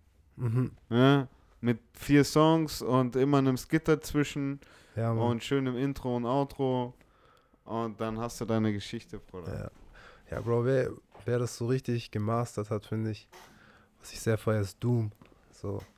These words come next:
Speaker 2: Okay.
Speaker 1: mit seinen,
Speaker 2: Mhm.
Speaker 1: hat ja auch so viele, schneidet so sau viele Skits aus, so diesen Oldschool-Comic-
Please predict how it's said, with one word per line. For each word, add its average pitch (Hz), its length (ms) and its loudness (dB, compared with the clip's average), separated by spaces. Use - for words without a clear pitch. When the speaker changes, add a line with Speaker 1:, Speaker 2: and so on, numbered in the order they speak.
Speaker 2:
Okay. 117 240 -6
Speaker 1:
mit 123 80 2
seinen, 113 880 2
Speaker 2:
Mhm. 139 80 -12
Speaker 1:
hat - 160 -8
ja 113 120 -2
auch 113 120 -2
so 117 200 -4
viele, 113 560 -2
schneidet 110 260 -6
so 113 120 -4
sau 113 180 -2
viele 110 240 -6
Skits - 420 -6
aus, 95 260 -6
so 101 220 -8
diesen 107 300 -6
Oldschool-Comic- - 2250 -6